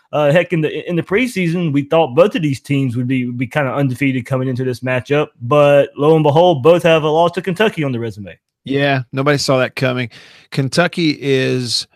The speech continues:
Speaker 2: uh, a little better, I think, than people might have realized coming into the year. And Florida didn't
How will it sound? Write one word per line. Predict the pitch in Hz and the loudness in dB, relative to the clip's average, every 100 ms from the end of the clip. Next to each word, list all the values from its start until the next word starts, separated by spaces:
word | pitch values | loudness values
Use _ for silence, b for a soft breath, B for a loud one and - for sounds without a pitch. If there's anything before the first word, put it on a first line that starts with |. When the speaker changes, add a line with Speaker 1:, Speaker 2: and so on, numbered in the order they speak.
| _ _ _ - | _ _ _ -14
Speaker 2:
uh, | 113 113 | -8 -6
a | |
little | 156 202 | -2 -2
better, | 180 139 147 180 185 _ _ | 0 2 2 2 -2 _ _
I | - | -10
think, | - 165 - | -4 -4 -4
than | 139 | -6
people | 165 156 139 | -4 -4 -4
might | 139 143 | -2 -2
have | 127 127 | -2 -2
realized | 135 139 131 - | -2 -2 -4 -4
coming | 135 131 | -4 -4
into | 131 | -4
the | 120 | -4
year. | 120 139 143 143 _ _ _ _ _ _ - | -4 -2 -2 -4 _ _ _ _ _ _ -8
And | 139 135 131 131 120 - | -4 -2 -2 -4 -8 -4
Florida | 139 151 147 143 135 123 _ 139 | 2 4 6 6 4 2 _ -4
didn't | 131 127 120 | -2 0 -4